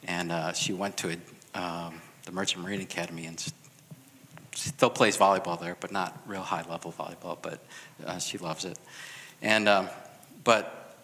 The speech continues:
uh, she was back here last summer, uh, doing an internship on the Washington ferries, right? And she was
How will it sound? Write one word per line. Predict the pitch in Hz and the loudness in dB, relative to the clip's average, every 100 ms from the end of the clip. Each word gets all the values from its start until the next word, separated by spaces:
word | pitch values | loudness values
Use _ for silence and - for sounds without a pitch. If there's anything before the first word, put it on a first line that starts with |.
| 117 | 2
uh, | 104 104 | 6 6
she | - 143 | 6 6
was | 135 | 6
back | - - 127 135 - | 4 4 6 6 4
here | 127 117 | 2 6
last | 110 117 - | 10 10 8
summer, | - 120 101 101 - - - - - - - | 6 6 6 0 -4 -12 -16 -18 -20 -8 2
uh, | 98 92 90 - | 4 4 2 2
doing | 117 117 107 | 4 4 4
an | 101 | 2
internship | 117 123 107 - 107 104 | 2 2 0 0 2 2
on | 98 | 2
the | 92 87 | 0 0
Washington | 92 101 - - 87 | 6 6 4 -6 -6
ferries, | - 107 92 80 - - - - - - - - - - - - - 87 | 0 2 2 0 -4 -6 -16 -20 -20 -20 -20 -20 -20 -20 -18 -18 -16 -12
right? | 85 - - | -10 -12 -10
And | 87 | -6
she | - 110 | -2 -2
was | 98 | -2